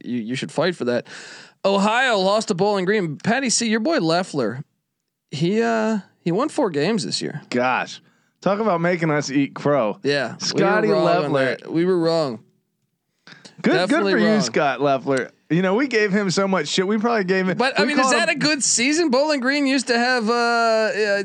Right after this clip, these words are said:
Speaker 1: you know, a couple good coaches.
Speaker 2: It's a step in the right
Speaker 1: Yeah.
Speaker 2: direction. You know, and, and sometimes you gotta do that. Baby steps.
Speaker 1: So he's not fired, right?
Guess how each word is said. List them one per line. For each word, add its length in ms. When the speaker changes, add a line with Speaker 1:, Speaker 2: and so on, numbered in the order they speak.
Speaker 1:
you 180
know, 140
a 40
couple 260
good 240
coaches. 520
Speaker 2:
It's 100
a 20
step 240
in 80
the 60
right 180
Speaker 1:
Yeah. 40
Speaker 2:
direction. 460
You 160
know, 160
and, 120
and 240
sometimes 440
you 80
gotta 240
do 200
that. 240
Baby 300
steps. 360
Speaker 1:
So 120
he's 160
not 160
fired, 340
right? 200